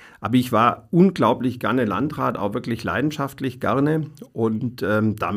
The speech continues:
daher gibt's natürlich eine Wehmut. Aber in Prat, weil Sie das angesprochen haben, geht's einfach weiter. Also das war mein Abschiedsbesuch als Landrat und mein Antrittsbesuch als Landtagsabgeordneter. Weil ich glaub, auch die Zusammenarbeit mit Südtirol und mit Partnergemeinden, das gehört auch,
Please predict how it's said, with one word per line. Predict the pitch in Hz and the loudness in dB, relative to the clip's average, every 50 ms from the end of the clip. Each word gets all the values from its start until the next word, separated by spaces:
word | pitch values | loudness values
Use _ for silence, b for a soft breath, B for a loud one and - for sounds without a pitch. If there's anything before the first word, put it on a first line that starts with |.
| 101 95 98 | -6 -6 -6
daher | 95 92 107 117 117 | -6 -4 -2 -2 -2
gibt's | 117 123 117 - - | -2 -4 -4 -6 -6
natürlich | 110 - - 113 110 127 127 - | -6 -6 -4 -4 -4 -4 -6 -6
eine | - 104 92 | -8 -8 -6
Wehmut. | 95 95 101 95 90 92 90 | -6 -4 -4 -4 -4 -4 -4
Aber | 107 113 120 120 | -2 0 2 2
in | 120 131 | 2 2
Prat, | 123 - 110 117 120 151 165 165 | 0 0 2 4 4 4 6 6
weil | 156 147 147 | 4 4 4
Sie | 147 151 | 4 2
das | 131 127 123 | 0 0 0
angesprochen | 131 127 143 139 - - 131 135 131 | 0 -2 -2 0 0 2 4 4 4
haben, | 127 127 | 4 4
geht's | 107 113 113 110 - | 2 0 -2 -4 -4
einfach | 107 117 117 123 110 95 95 | -4 -2 0 0 0 -2 -2
weiter. | 90 107 131 139 151 175 180 185 B B B B B B | -2 -2 0 2 4 4 4 2 B B B B B B
Also | B 117 107 123 | B -2 0 0
das | 113 117 110 113 | 0 0 0 2
war | 113 113 123 | 2 4 4
mein | 123 113 107 | 4 4 2
Abschiedsbesuch | - 110 - - - 147 143 143 - - - 131 113 - 135 139 143 - - | 0 -2 -2 0 2 2 2 2 -2 -4 -2 -2 0 2 2 2 2 0 -2
als | 120 113 110 107 107 - - - | 0 0 0 0 0 -4 -10 -8
Landrat | - 104 98 - 147 147 143 139 143 139 | -4 -2 0 0 2 2 4 2 2 2
und | - 123 117 | 2 2 2
mein | 113 110 110 | 2 2 2
Antrittsbesuch | 110 123 131 143 - - 143 139 - - - 120 - - 127 131 131 131 | 2 4 4 4 6 4 4 2 2 -2 -2 -2 0 2 0 0 0 -2
als | - 117 110 - | -4 -6 -4 0
Landtagsabgeordneter. | 107 123 131 123 110 98 - - - 87 - - - 95 104 104 - 120 127 147 139 B B B B B B B B | 2 2 2 2 0 -2 -2 -4 -8 -8 -8 -6 -4 -4 -4 -2 0 0 0 0 -2 B B B B B B B B
Weil | - 104 104 | -4 -2 -2
ich | 110 | 0
glaub, | 110 113 107 110 107 | 0 0 0 2 2
auch | - 110 | 0 0
die | 107 113 110 107 104 | 0 0 0 0 -2
Zusammenarbeit | 110 - 120 - 113 107 127 131 120 107 107 113 110 117 113 | -2 -4 -2 0 2 2 4 4 4 2 2 2 2 2 2
mit | - 104 98 - | 0 -2 -2 0
Südtirol | - 147 139 - 151 139 127 117 123 123 120 | 0 0 2 6 6 6 6 6 4 4 2
und | 98 101 - | 2 0 -2
mit | 107 101 - | -2 -4 -2
Partnergemeinden, | - 110 110 117 139 131 120 123 117 110 110 - - - | -2 -2 0 0 0 0 2 2 2 2 2 0 -2 -4
das | - 104 - | -6 -6 -6
gehört | - 107 104 107 107 | -4 -2 -2 -2 -2
auch, | - 98 110 117 - | -2 -2 -4 -4 -6